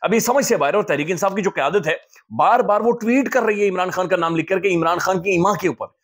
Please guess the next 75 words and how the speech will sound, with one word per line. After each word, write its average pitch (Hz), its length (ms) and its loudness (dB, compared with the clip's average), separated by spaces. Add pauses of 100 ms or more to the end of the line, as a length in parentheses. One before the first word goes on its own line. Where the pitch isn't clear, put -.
(180)
इमरान 170 260 2
खान 208 220 -2
के 214 100 -2
कहने 233 360 0
के 214 120 0
ऊपर 196 160 0
हमने 170 200 0
इन्हें 165 160 -2
ट्वीट 151 240 -2
दिया। 131 200 0
भाई 160 140 0
जस्टिफाई 170 520 2
करें, 101 240 -8 (520)
आकर 156 240 2
ये 190 100 2
बताएं, 131 260 -4
खान 208 260 0
जेल 202 200 0
के 214 100 -2
अंदर 202 160 0
मौजूद 170 260 -2
है, 220 60 2
हमें 170 160 -2
कुछ 208 300 0
नहीं 233 120 0
पता 175 260 -2
कि 180 100 -2
वहां 165 180 0
पर 160 80 -2
क्या 147 180 -2
हो 117 140 0
रहा 90 100 -10
है, - 40 -18 (280)
हमें 185 140 0
कोई 240 220 2
नहीं 254 100 0
पता 196 240 -2
कि 185 120 -4
इमरान 165 220 -2
खान 180 200 -2
ने 185 60 0
वाकईतन 160 400 -2
इजाजत 165 400 0
दी 170 120 -2
है 185 80 2
या 170 100 2
नहीं 185 160 0
दी, 190 280 -2 (320)
इस 214 140 -2
चीज 214 180 2
की 220 80 2
वजाहत 202 400 2
करें, 135 180 -2
इस 170 120 -4
चीज 202 120 0
को 220 140 2
लोगों 208 220 2
को 202 120 0
बताएं 170 340 -2
कि 214 140 -4
आपने 180 240 -2
क्यों 202 180 -2
फैसला 175 300 -2
किया 151 200 -2
है। 147 160 2
लिहाजा 175 480 -2
इतने 208 220 0
नन्हे 208 220 2
मुन्ने 220 220 2
काके 180 280 0
ना 208 100 0
बने। 190 200 0
बहुत 185 240 2
सारे 185 160 2
जो, 170 280 0